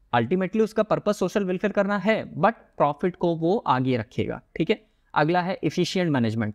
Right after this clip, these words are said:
इसमें मैनेजमेंट काफ़ी एफिशिएंटली तरीके से काम करता है, यानी कि कुशल प्रबंध होता है। मैनेजमेंट इसमें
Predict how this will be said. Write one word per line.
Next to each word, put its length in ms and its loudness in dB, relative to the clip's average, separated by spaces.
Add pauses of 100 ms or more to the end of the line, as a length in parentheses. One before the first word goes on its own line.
(140)
इसमें 200 -2
मैनेजमेंट 400 0
काफ़ी 260 0
एफिशिएंटली 540 -2
तरीके 300 0
से 100 -2
काम 200 -2
करता 260 -2
है, 60 0
यानी 180 -2
कि 100 0
कुशल 320 0
प्रबंध 380 -2
होता 280 -4
है। 120 -10 (580)
मैनेजमेंट 600 0
इसमें 220 -4